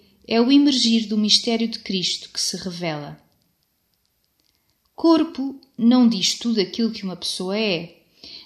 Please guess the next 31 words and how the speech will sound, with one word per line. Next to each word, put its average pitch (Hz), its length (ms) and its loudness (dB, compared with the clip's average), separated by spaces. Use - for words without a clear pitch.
Diz 208 200 -2
aquilo 254 360 0
que 202 380 -4
aparece 208 880 -2
e 190 60 -6
se - 180 -8
deixa 202 340 2
ver 214 380 0
daquilo 185 340 -8
que 190 140 -12
uma 185 140 -8
pessoa 175 360 -8
é. 160 300 -8
Mas 226 160 0
esta 285 360 2
aparência, 196 920 -2
esta 196 340 -2
visibilidade 185 920 -4
é 165 120 -10
real. 175 520 -4
O 202 100 -10
corpo - 640 -2
é 220 120 0
qualquer 311 640 2
coisa 220 400 0
de 190 160 -6
real, 202 680 0
de 180 80 -14
visível, 185 760 -2
de - 60 0
experimentável. 190 1000 0